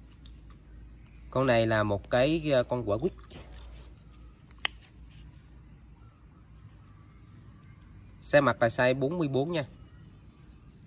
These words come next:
Bề dày một, một xăng ti mét. Quả quýt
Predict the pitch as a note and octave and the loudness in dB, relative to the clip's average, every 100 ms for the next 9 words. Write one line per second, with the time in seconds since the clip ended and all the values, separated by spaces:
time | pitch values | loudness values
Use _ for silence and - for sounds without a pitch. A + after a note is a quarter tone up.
0 | - - - - - - - - G#2+ G#2+ | -20 -20 -20 -20 -20 -20 -12 -4 0 2
1 | G#2 G2 - - - - G2+ - A2 A2 | 2 0 -4 -16 -16 -8 -8 -8 -8 -4
2 | A#2 - - - - - - - - - | -4 -6 -14 -20 -20 -20 -20 -20 -20 -20
3 | - - - - - - - - - - | -20 -20 -20 -20 -20 -20 -20 -20 -20 -20
4 | - - - - - - - - - - | -20 -20 -20 -20 -20 -20 -20 -20 -20 -20
5 | - - - - - - - - - - | -6 -2 -2 -6 -20 -20 -20 -20 -12 -4
6 | G#2 C#3+ | -2 2